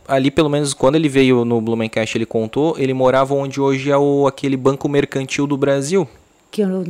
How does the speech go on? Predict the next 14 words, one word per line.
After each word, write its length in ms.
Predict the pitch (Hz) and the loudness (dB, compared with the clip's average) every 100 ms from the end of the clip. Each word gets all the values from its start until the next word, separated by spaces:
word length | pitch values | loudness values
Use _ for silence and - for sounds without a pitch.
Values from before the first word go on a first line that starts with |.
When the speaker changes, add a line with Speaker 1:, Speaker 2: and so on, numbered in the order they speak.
| 165 | -8
Speaker 2:
hoje 280 | 175 185 196 | -6 -6 -6
eu 40 | |
não 80 | 185 | -8
sei 200 | - 196 | -8 -6
onde 180 | 202 202 | -4 -4
é. 160 | 185 156 _ _ _ - | -6 -10 _ _ _ -12
Speaker 1:
Ah, 420 | 120 131 139 139 127 | -8 -4 -4 -4 -4
mas 200 | 107 98 | -6 -6
esse 200 | 101 113 | -6 -6
banco 260 | 104 107 | -8 -6
já 80 | 110 | -6
é 20 | |
bem 180 | 107 101 | -4 -6
antigo. 580 | 120 - 190 185 117 | -8 -8 -8 -6 -6